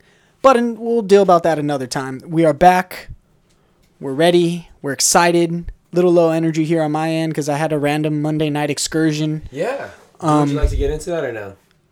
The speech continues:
Speaker 1: Yeah, I mean, I guess, like, yeah, I mean,
Speaker 2: 'Cause
Speaker 1: yeah.
Speaker 2: I don't know. Um, a Monday,
Speaker 1: <laughs>
Speaker 2: from the videos you sent me, a Monday night costume party sounds low-key lit.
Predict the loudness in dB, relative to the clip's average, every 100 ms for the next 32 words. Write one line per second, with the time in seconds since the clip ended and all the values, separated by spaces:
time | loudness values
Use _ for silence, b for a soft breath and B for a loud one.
0 | _ _ _ _ -20 -8 0 6 6 4
1 | 0 0 0 4 2 4 -2 -4 -18 -20
2 | _ 2 4 6 2 -4 0 0 0 -4
3 | 2 2 4 4 8 8 8 4 0 -2
4 | -2 6 6 6 2 0 -10 -20 -12 -10
5 | -6 -4 0 0 -2 -10 -10 -8 -8 -8
6 | -8 -10 -10 -10 -10 -8 -8 -8 -10 -10
7 | -10 -10 -10 -14 -12 -10 -10 -10 -12 -10
8 | -8 -8 -10 -12 -10 -12